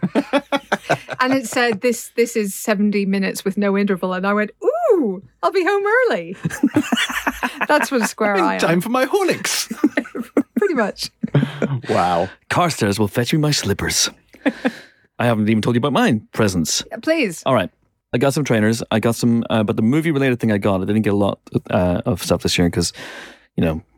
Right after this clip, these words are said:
Speaker 3: we, we had a different focus for the presents. But I got James Bond socks.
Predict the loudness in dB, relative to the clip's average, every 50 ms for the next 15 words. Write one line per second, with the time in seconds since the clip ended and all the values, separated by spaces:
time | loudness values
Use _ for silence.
0 | -8 -2 0 2 2 2 2 0 0 2 2 2 0 0 -2 -2 -2 -2 -2 -4
1 | -2 0 0 0 0 -2 -2 -2 -4 -4 0 0 0 2 2 0 -2 -2 -6 -12
2 | -16 -16 -14 -16 -16 -6 _ 0 2 2 0 -2 -6 -8 -12 _ _ _ _ _
3 | _ _ _ -4 -4 -4 -2 0 2 2 2 2 0 -2 -4 -8 -10 -10 -14 _
4 | _ _ _ _ _ _ _ _ _ _ -4 0 2 2 2 2 0 0 0 2
5 | 2 2 2 2 0 -4 -8 -8 -6 -2 0 2 2 2 0 -2 -2 -2 0 0
6 | 0 -2